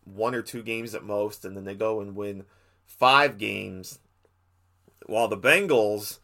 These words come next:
weren't really a team that looked like they were tanking. They were just a bad team, and that's how they ended up with the number one pick. So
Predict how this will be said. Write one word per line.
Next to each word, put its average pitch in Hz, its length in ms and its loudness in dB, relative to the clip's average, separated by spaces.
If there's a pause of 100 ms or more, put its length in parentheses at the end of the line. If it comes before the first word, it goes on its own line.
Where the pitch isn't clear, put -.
(540)
weren't 139 300 2
really 139 300 6
a 120 40 0
team 147 240 -6
that 120 120 2
looked 127 220 0
like 110 180 4
they 117 100 4
were 104 140 4
tanking. 131 400 -2
They 113 140 -2
were 120 80 0
just 104 200 -10
a 92 40 -8
bad 113 420 4
team, 104 400 -8
and 95 100 -10
that's 110 240 -4
how 98 120 0
they 117 260 0
ended 101 220 -4
up 98 200 -4 (440)
with 101 200 -6
the 104 80 -6
number 101 260 -6
one 98 280 -6
pick. - 460 -4 (280)
So 104 520 2